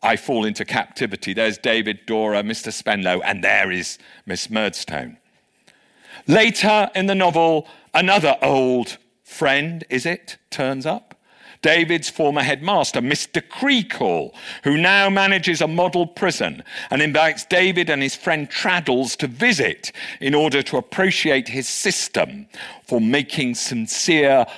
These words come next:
converts and penitents. Mister Creakle directed the door of the cell to be unlocked and twenty-seven to be invited out into the passage.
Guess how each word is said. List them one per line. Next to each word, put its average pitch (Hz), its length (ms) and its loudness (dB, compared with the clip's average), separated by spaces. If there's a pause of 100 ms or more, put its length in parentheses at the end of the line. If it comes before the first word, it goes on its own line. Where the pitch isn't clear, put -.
(160)
converts 113 720 -2
and 110 240 -2
penitents. - 960 -6 (2500)
Mister 233 320 2
Creakle 156 500 0
directed 147 540 2
the 135 80 -4
door 151 340 4
of 131 100 0
the - 80 0
cell 92 460 0
to - 100 -14
be 104 120 -2
unlocked 98 600 -2 (300)
and 143 280 0
twenty-seven 202 1120 0 (140)
to 135 80 -10
be 139 100 0
invited 139 460 2
out 135 240 2
into 127 180 -8
the 117 100 -6
passage. - 560 -6